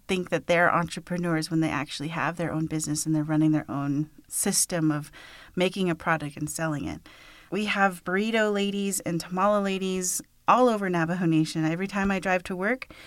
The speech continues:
there's this huge line for one vehicle, and she is selling breakfast burritos. So she's feeding our community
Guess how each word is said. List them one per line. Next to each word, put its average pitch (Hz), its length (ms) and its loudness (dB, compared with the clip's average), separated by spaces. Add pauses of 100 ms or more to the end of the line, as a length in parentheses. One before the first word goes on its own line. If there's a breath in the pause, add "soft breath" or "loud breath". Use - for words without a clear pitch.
(580 loud breath)
there's 190 240 0
this 180 220 -2
huge 233 440 0
line 190 600 2
for 190 180 0
one 208 360 6
vehicle, 190 680 -2 (180)
and 190 160 2
she 226 480 -2
is 185 160 -2
selling 190 540 2
breakfast 175 460 0
burritos. 151 320 -4
So 170 100 -4
she's 226 360 -2
feeding 226 640 0 (100)
our 180 120 2
community 190 800 2